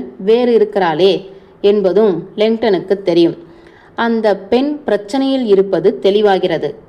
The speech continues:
அவள் அவருடைய கண்களை பார்த்து உதவி கேட்டு கெஞ்சும்போது லெங்டன்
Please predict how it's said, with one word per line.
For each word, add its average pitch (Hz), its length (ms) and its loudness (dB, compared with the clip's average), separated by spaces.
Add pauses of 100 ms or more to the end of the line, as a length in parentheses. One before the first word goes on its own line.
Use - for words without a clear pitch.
அவள் 196 560 0
அவருடைய 262 640 -2
கண்களை 214 480 0
பார்த்து 180 440 0 (220)
உதவி 254 380 0
கேட்டு 175 640 0
கெஞ்சும்போது 214 720 0 (220)
லெங்டன் 208 540 -2